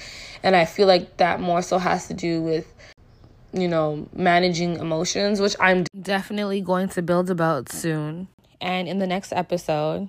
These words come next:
I will be talking about expectations and the different mindsets and thought processes that lead to us dealing with our expectations. And I'm looking forward to you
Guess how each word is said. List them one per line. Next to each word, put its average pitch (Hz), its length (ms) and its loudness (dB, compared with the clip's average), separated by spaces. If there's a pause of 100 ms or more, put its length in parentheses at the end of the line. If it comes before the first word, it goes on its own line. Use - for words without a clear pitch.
(120)
I 180 180 2
will 180 140 0
be 175 340 -4 (100)
talking 175 400 -2
about 175 320 2
expectations 175 1160 -4 (420)
and 175 320 2
the 170 60 2
different 175 560 0
mindsets 170 1080 -2 (460)
and 165 360 0
thought 165 240 2
processes 165 760 -2
that 160 240 -2
lead 165 240 -4
to - 120 -6
us 160 420 -2 (400)
dealing 180 380 0
with 175 160 0 (160)
our 165 460 0 (140)
expectations. 185 1120 -4 (500)
And 165 500 -2
I'm 175 200 -2
looking 175 300 -4
forward 160 580 -2 (960)
to - 160 -2
you 185 460 2